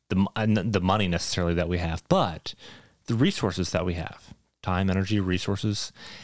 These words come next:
and do we actually put those to good use,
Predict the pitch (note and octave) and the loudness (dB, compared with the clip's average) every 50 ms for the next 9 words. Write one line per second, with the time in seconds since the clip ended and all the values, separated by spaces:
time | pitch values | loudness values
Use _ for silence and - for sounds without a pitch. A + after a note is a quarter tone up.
0 | - _ - G#2+ G2 G2 F#2 F#2 F#2 F#2 F#2 F2+ F2 G2 - A2+ G#2+ G#2+ G#2+ G2 | -8 _ 0 2 2 2 2 2 2 2 2 0 -2 -2 0 2 4 4 4 2
1 | A2 - - G2+ F#2+ - - - - G#2 F#2 - - G2+ F2 G2+ F#2 E2 E2+ A2 | 2 0 -2 -2 -2 -2 -2 0 0 0 0 0 -2 -2 0 0 0 2 2 2
2 | F#3+ A3 F#3+ A#2+ G#2+ A#2+ - - - - - - | 4 4 4 2 2 0 0 -2 -2 -2 -4 -6